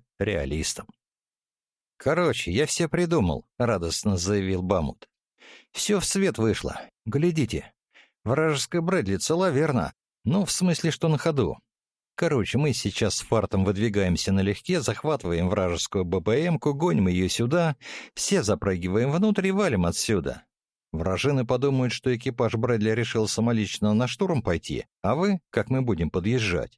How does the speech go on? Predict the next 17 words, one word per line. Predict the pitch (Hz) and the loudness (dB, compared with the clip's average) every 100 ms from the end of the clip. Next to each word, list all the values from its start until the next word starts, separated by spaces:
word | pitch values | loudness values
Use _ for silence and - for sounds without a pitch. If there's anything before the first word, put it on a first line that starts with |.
| _ - | _ -2
дымы | 170 202 120 | 2 2 2
поставите, | 120 - 208 190 127 95 | 0 0 0 0 0 0
ну | 107 208 | 2 2
и | 190 123 - | 0 -2 -2
под | - 135 | -4 0
завесой | 135 127 180 - 101 | 2 2 0 2 0
никто | 87 - | 0 0
ничего | 160 113 92 107 | 2 2 0 0
и | 135 | 2
не | 87 | 0
поймет. | 82 78 82 80 - _ _ _ | 0 2 2 0 -6 _ _ _
Проскочим». | - 120 - 165 165 - 104 - _ _ _ _ _ _ _ _ _ _ _ _ _ | -4 -2 -2 -2 -2 -4 -10 -12 _ _ _ _ _ _ _ _ _ _ _ _ _
Вот | 101 139 - | -2 0 0
в | 143 | 0
этом | 151 - | 0 0
весь | 107 90 92 | 0 0 -2
Семен. | - - 80 69 60 | -2 0 0 0 -4